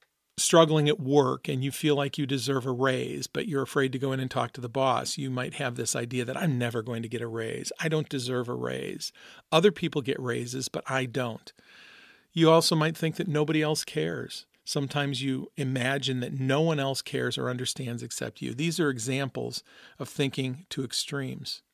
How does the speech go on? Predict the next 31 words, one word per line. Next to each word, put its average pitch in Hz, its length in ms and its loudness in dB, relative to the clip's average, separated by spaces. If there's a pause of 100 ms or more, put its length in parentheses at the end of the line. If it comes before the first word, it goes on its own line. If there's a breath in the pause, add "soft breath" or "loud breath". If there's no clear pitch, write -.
(1160 loud breath)
Another 165 340 8
thing 160 220 2
that 147 120 2
can 143 160 -2
lead 139 240 0
to 143 120 -2
negative 131 320 0
self-talk 135 560 0
is 135 140 -2
this 135 220 0 (160)
perfectionism 139 1000 2
problem 120 460 2
that 120 160 -6
so 147 120 0
many 127 200 -2
people 139 280 -8
struggle 120 440 -2
with. 113 260 -8 (680 loud breath)
Uh, 151 160 -4
the 151 180 2
idea 156 380 6
that - 320 0
something 165 420 2
that 147 140 0
you 156 200 2
have 131 300 0 (300)
done 143 560 4
or 131 240 2
accomplished 156 640 -2
or 135 60 2
completed 143 540 -2